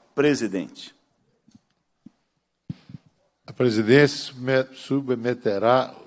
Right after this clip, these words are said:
Speaker 2: as ca-, a candidatura por votação pelo processo nominal em conformidade com o artigo dois cinco nove, combinado com o inciso sexto do artigo nono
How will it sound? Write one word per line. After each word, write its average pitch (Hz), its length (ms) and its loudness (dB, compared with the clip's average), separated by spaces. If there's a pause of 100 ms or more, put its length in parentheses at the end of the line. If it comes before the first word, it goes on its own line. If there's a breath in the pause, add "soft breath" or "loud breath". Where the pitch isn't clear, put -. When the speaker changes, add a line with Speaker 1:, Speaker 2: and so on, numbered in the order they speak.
(160)
Speaker 2:
as - 180 -10
ca-, - 160 -8
a 117 160 -4
candidatura 113 800 -2
por 127 180 -6
votação 120 640 0
pelo 117 220 -4
processo 113 640 -4
nominal 123 640 -2
em 131 60 -6
conformidade 113 800 -4
com - 100 -12
o 107 40 -4
artigo 101 440 -12
dois 127 320 -2
cinco 110 340 -12
nove, 104 380 -6
combinado 110 560 -8
com - 80 -12
o 104 60 -8
inciso 92 420 -16
sexto 127 460 -8
do 104 100 -6
artigo 95 460 -8
nono 120 480 -6